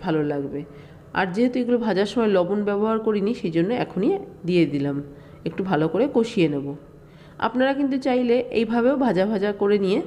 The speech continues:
তারপরে রুটির সাথে খেতে পারেন। দিয়ে দিলাম চিনি। চিনিটা অপশনাল, আপনার যদি ইচ্ছে না হয় আপনি চিনিটা বাদও দিতে পারেন। চিনি দিয়ে আবারও কিছুক্ষণ নেড়ে চেড়ে দিলাম।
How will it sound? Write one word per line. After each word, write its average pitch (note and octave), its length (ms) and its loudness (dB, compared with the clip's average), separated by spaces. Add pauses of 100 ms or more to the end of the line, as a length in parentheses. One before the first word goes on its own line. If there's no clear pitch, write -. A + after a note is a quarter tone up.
(160)
তারপরে E3+ 420 0 (500)
রুটির A3 240 -2
সাথে G3+ 260 0
খেতে F#3 280 -2
পারেন। C#3+ 320 -4 (840)
দিয়ে C4 180 2
দিলাম C#4+ 380 2
চিনি। B3 420 4 (800)
চিনিটা C#4 380 2
অপশনাল, C#4 440 0
আপনার F3+ 320 -2
যদি G3+ 260 -4 (160)
ইচ্ছে A#3 300 -2
না A#3+ 100 0
হয় D4 100 0
আপনি E4 260 -6
চিনিটা F3 340 0
বাদও F#3 340 2
দিতে E3+ 260 -2
পারেন। C#3+ 300 -6 (800)
চিনি C4+ 300 4
দিয়ে B3+ 320 2
আবারও C4 280 0
কিছুক্ষণ C#4+ 500 -4
নেড়ে F#3+ 220 0
চেড়ে F3 260 0
দিলাম। D3 360 -4